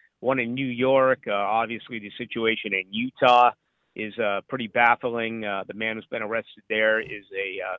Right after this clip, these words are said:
criminology graduate, much like I am, and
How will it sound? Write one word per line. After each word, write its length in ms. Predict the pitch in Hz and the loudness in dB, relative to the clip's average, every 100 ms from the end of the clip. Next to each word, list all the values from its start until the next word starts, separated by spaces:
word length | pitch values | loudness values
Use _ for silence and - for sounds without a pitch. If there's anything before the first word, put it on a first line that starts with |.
| - | -4
criminology 800 | 147 135 117 131 143 - 110 - _ | -2 2 2 2 0 -6 -10 -12 _
graduate, 640 | - 127 113 120 120 117 120 | -6 0 0 0 -6 -8 -10
much 180 | 113 110 - | -10 -14 -6
like 180 | 110 - | -6 -2
I 220 | 113 127 | 0 0
am, 400 | 120 117 117 120 | -2 -4 -4 -4
and 160 | 98 | -8